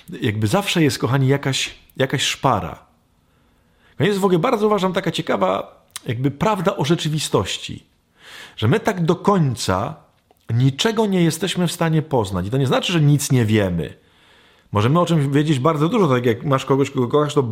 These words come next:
bardzo dużo, prawie że wszystko o nim wiesz, ale uwaga, nigdy nie możesz powiedzieć, że wszystko. No i dla mnie to jest taka bardzo pokorna prawda, która mówi: "Nigdy nie mów, że na pewno wszystko wiesz o czymś, o tym, o sytuacji, o człowieku, o sobie, o Bogu".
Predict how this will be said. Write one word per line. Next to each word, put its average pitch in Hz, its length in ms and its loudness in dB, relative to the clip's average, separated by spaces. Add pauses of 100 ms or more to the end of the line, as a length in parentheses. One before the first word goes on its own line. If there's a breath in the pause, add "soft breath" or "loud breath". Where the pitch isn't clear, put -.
bardzo 131 560 0
dużo, 113 280 2
prawie 143 460 0
że 151 100 2
wszystko 160 480 0
o 120 60 2
nim 104 200 -2
wiesz, 92 340 -4 (460 loud breath)
ale 120 140 0
uwaga, 156 220 2
nigdy 226 220 -2
nie 160 80 2
możesz 107 240 -2
powiedzieć, 95 300 -2
że 92 120 -6
wszystko. - 580 -12 (640 loud breath)
No 156 60 2
i - 20 4
dla 151 100 2
mnie 233 100 -4
to 202 40 -6
jest 170 100 -2
taka 175 180 0
bardzo 165 260 0
pokorna 135 580 0
prawda, 82 480 -4 (680 loud breath)
która 127 140 2
mówi: 151 200 4
"Nigdy 170 380 2
nie 135 200 4
mów, 113 340 -4 (120)
że 107 140 0
na 123 140 2
pewno 123 380 0
wszystko 110 420 -2
wiesz 107 360 0
o 117 100 4
czymś, 101 440 -4
o 120 100 2
tym, 107 320 -2
o 117 100 -2
sytuacji, 123 600 -4
o 127 80 -4
człowieku, 120 600 -2
o 117 40 -2
sobie, 127 380 0
o 113 80 -2
Bogu". 101 440 -2